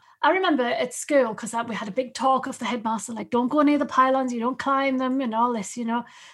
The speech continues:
And then about five years later, when we were at secondary school, we had about four cases of leukemia. Like, it seemed like everybody had leukemia at the time, because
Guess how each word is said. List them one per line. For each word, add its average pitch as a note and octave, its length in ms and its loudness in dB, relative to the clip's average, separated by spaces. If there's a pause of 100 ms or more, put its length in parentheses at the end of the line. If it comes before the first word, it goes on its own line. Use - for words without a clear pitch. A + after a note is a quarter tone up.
(180)
And B3 260 0 (120)
then D#4+ 240 2
about B3 320 2
five C#4+ 480 0
years C#4+ 240 -2
later, C#4+ 460 -4
when G#3 280 -8
we A3 80 -10
were A3+ 140 -12
at - 200 -14
secondary C#4 580 -6
school, - 600 -14 (500)
we C#4+ 200 0
had A3+ 520 -2
about G#3+ 440 -2 (120)
four C4+ 500 0
cases C4+ 560 -6
of A#3+ 100 -6
leukemia. A#3+ 680 -6 (420)
Like, G#3+ 240 -6
it - 180 -8
seemed A#3+ 640 0
like A3+ 360 0
everybody B3+ 440 4
had G#3 140 0
leukemia B3 460 2
at C#4+ 120 -6
the B3 60 -8
time, A3+ 360 0
because - 480 -4